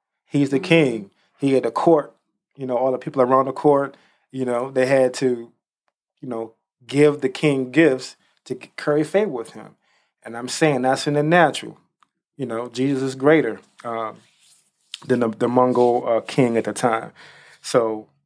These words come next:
Speaker 1: this is the thing. Kingdom, um, being upright, understanding, uh, his, his, uh, destiny for us, but really going into the word and says, "Okay,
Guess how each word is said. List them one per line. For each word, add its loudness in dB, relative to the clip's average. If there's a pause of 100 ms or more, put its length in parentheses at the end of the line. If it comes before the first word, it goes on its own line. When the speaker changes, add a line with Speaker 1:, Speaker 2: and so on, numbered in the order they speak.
(600)
Speaker 1:
this 4
is -4
the 0
thing. 0 (140)
Kingdom, 0 (1120)
um, -14 (160)
being 2
upright, 2 (240)
understanding, 0
uh, -8 (440)
his, -2 (420)
his, -6 (120)
uh, -6 (320)
destiny 0
for 2
us, -2 (640)
but 0
really 2
going 0
into -2 (300)
the -8
word 0
and -14
says, -4
"Okay, -10